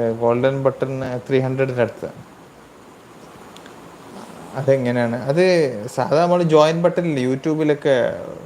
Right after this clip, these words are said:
ഒരു, ഒരാൾ, പിന്നെ കുറച്ച്, പിന്നെ ചില ആൾക്കാരൊക്കെ സബ്സ്ക്രൈബറിൻ്റെ സൈഡിൽ തന്നെ ജോയിൻ ബട്ടൺ എന്ന് കാണാൻ സാധിക്കും. അതിൽ ക്ലിക്ക് ചെയ്ത് കഴിഞ്ഞാൽ അവർക്ക് മന്ത്ലി നമുക്കൊരു പേയ്മെന്റ് കൊടുത്തിട്ട് അതിൽ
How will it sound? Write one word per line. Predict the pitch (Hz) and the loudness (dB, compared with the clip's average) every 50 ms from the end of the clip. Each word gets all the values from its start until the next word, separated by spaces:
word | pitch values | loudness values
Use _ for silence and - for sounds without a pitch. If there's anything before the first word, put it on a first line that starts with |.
| - - - | -10 -8 -4
ഒരു, | 131 139 139 | 0 0 2
ഒരാൾ, | 139 143 135 131 131 127 127 - - - - - - 175 - 131 123 135 | 4 4 4 4 2 0 -4 -8 -18 -20 -18 -16 -14 -10 -10 -10 -8 -4
പിന്നെ | - 127 123 123 123 120 117 113 | -4 -2 -2 0 0 0 -2 -2
കുറച്ച്, | - 123 120 - - 147 147 - - - - - - - - - - - - - - - - - - - - - - - | -2 -4 -4 -2 -2 -2 -2 -2 -4 -10 -18 -20 -20 -20 -20 -20 -18 -18 -16 -16 -16 -16 -16 -16 -18 -18 -20 -20 -20 -6
പിന്നെ | - - 120 117 117 113 113 113 113 113 113 107 - | -2 -2 0 0 0 0 0 0 0 -2 -2 -4 2
ചില | - 135 135 139 | 4 6 6 8
ആൾക്കാരൊക്കെ | 139 135 127 - 135 131 131 127 - 135 127 110 104 98 113 123 117 - - - - - - | 6 4 2 2 2 2 2 2 2 0 0 0 -2 -6 -10 -12 -12 -12 -14 -16 -10 -2 -2
സബ്സ്ക്രൈബറിൻ്റെ | 127 - - - - 151 151 151 147 151 147 143 151 156 151 147 143 135 | -2 -2 -2 -2 4 6 6 6 6 2 2 2 2 2 2 0 -4 -4
സൈഡിൽ | - - 135 135 135 135 135 143 | 0 2 2 2 2 2 0 0
തന്നെ | 139 139 131 127 135 | 0 0 -2 2 4
ജോയിൻ | 127 123 127 131 135 131 | 6 6 6 4 4 2
ബട്ടൺ | 135 123 127 127 | 2 2 2 0
എന്ന് | 127 127 123 | 0 0 0
കാണാൻ | 120 117 113 107 - | 0 0 0 -2 -2
സാധിക്കും. | 120 110 113 110 - - - | -4 -4 -4 -8 -14 -10 -6
അതിൽ | 135 139 156 151 147 - | -4 0 0 0 0 0
ക്ലിക്ക് | 127 123 117 - 151 143 | -2 -2 0 -2 0 2
ചെയ്ത് | 131 120 110 110 | 2 2 2 2
കഴിഞ്ഞാൽ | 107 107 107 104 104 110 143 190 190 - - - - - - - - - - - - - - - - - | 0 0 -2 -2 -2 -4 -6 -6 -8 -14 -20 -20 -20 -20 -20 -20 -20 -20 -20 -20 -20 -20 -20 -8 -2 0
അവർക്ക് | 127 131 139 139 139 156 147 135 | 4 4 4 2 2 0 0 0
മന്ത്ലി | 127 123 127 117 - - 151 151 143 | 0 -2 -2 -4 -4 -2 0 0 0
നമുക്കൊരു | 135 127 120 - 139 127 - | 0 -2 -4 -4 -6 -2 2
പേയ്മെന്റ് | 127 120 113 117 123 123 127 131 127 117 | 2 2 2 0 -2 -2 -2 -2 0 0
കൊടുത്തിട്ട് | 107 104 - - 117 - - 160 170 - - - | -2 -2 -4 -6 -8 -6 -6 -8 -8 -6 -6 -8
അതിൽ | 113 - 120 | -6 -4 -4